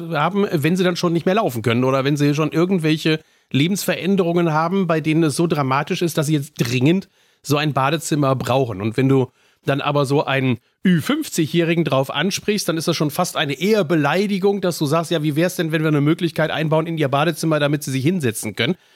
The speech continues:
Und er so, „Was, ich bin doch nicht behindert.“ Aber man weiß eben natürlich, solche Lebensumstände können passieren und können dann auch einfach mal eintreffen. Und das ist gerade bei dir als Unternehmer natürlich genau dasselbe der, der Fall. Das heißt, es können immer mal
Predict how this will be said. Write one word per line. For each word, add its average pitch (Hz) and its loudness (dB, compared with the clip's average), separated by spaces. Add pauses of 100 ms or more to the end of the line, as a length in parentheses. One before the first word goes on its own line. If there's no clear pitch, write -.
(200)
Und 120 -2
er 120 -2
so, 117 -2
„Was, 156 0
ich 131 -10
bin 151 -6
doch 151 0
nicht 139 -4
behindert.“ 196 -2 (240)
Aber 147 0 (120)
man 170 2
weiß 143 0
eben 160 2
natürlich, 160 0
solche 147 0
Lebensumstände 165 0
können 170 -2
passieren 170 -2
und 165 -2
können 160 0
dann 160 0
auch 127 -4
einfach 139 -4
mal 151 2
eintreffen. 131 -2
Und 123 -2 (440)
das 131 -2
ist - -2
gerade 160 0
bei 147 -2
dir 156 -2
als 156 -2
Unternehmer 143 2
natürlich 143 -2
genau 127 0
dasselbe 131 0
der, 87 -6
der 101 -6
Fall. 90 -4 (240)
Das 127 -2
heißt, 190 -2
es - -8
können 220 0
immer 185 0
mal 160 0